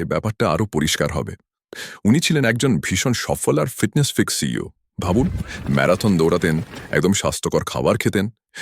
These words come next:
কিন্তু তার একটা বিশ্বাস ছিল যে দিনে মাত্র চার ঘন্টা ঘুমানোই যথেষ্ট।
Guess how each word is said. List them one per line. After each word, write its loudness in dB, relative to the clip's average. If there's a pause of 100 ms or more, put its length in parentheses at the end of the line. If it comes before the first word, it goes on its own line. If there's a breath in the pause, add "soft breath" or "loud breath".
কিন্তু 4 (140)
তার 2
একটা 2
বিশ্বাস 2
ছিল 2 (120)
যে -2
দিনে 2
মাত্র 0
চার 2
ঘন্টা 2
ঘুমানোই 2
যথেষ্ট। -2